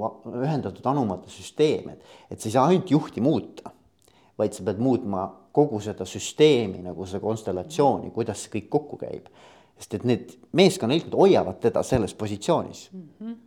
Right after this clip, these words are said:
Speaker 2: See on, see on väga tõsi, väga õige, jah. Jaa. Ja täpselt sama puudutab seda, ütleme, kui meil on keskastme juht,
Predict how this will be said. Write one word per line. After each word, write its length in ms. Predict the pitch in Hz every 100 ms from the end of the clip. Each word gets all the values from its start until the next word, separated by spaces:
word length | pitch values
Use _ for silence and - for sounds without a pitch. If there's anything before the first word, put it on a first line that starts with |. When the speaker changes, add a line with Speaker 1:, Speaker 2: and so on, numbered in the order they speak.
| _
Speaker 2:
See 120 | - 196
on, 100 | 202
see 160 | - 190
on 60 | 185
väga 220 | 196 185
tõsi, 300 | 208 196 175 - _ _ 190
väga 200 | 175 185
õige, 300 | 208 196 170
jah. 180 | 190 190 - -
Jaa. 240 | 208 202 185 - - - -
Ja 60 | 208
täpselt 420 | 233 247 - 190
sama 300 | - 233 214
puudutab 480 | 190 196 190 - 175
seda, 260 | - 220 180
ütleme, 320 | 180 175 175
kui 100 | 175
meil 140 | 170 170
on 80 |
keskastme 560 | 165 220 - 160 - 175
juht, 420 | 226 - - -